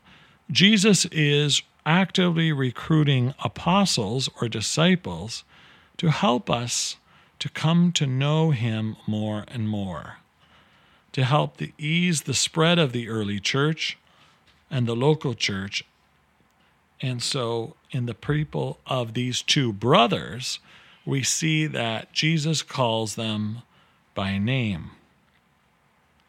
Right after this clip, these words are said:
Andrew and his brother Simon,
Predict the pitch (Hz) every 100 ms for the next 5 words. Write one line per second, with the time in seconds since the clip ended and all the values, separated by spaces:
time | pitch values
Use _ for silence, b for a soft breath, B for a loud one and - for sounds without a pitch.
0 | _ _ - 160 170 185 175 180 180 185
1 | - _ 147 143 135 151 139 - 107 98
2 | 101 107 - _ _ b b b b -
3 | - 110 107 107 110 120